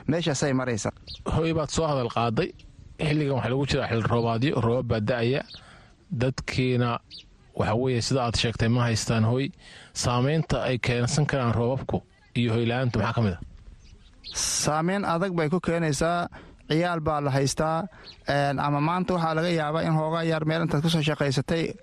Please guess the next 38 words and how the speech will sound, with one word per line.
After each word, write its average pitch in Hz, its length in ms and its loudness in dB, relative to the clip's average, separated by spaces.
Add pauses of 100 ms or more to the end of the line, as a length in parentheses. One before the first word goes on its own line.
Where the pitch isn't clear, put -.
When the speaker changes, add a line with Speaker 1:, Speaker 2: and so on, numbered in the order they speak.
(140)
Speaker 1:
guriga 156 300 2
aad 143 100 -4
la 156 80 0
imaatay 143 400 0
dhowr 151 240 0
kiilo 147 300 0
oo - 20 -4
kaleeta, 135 460 0 (320)
meel 170 180 2
aad 160 160 -2
dhigataad 147 400 0
rabtaa, 156 460 -2 (300)
caaw 151 280 2
roob 160 240 0
baa 143 160 -2
kuuga 156 240 2
da'aya, 160 540 0 (300)
hataa 170 460 -2
guri 190 220 0
iskaba 180 340 -2
daaya, 160 380 0
bac 156 240 -4
kuuma 156 300 0
saarna, 113 440 0 (100)
bac 147 280 -2
kuuma 147 280 0
saarna. 113 360 0 (400)
Raashinka 160 480 0
xaggeed 160 320 0
geynaysaa, 170 560 0
ciyaalka 165 320 0
xaggeed 143 240 0
geynaysaa? 143 500 0 (300)
Waa 135 360 0
saameyn 151 640 0
adag, 139 280 -2 (400)
saameyn 151 400 0
adag. 160 300 -2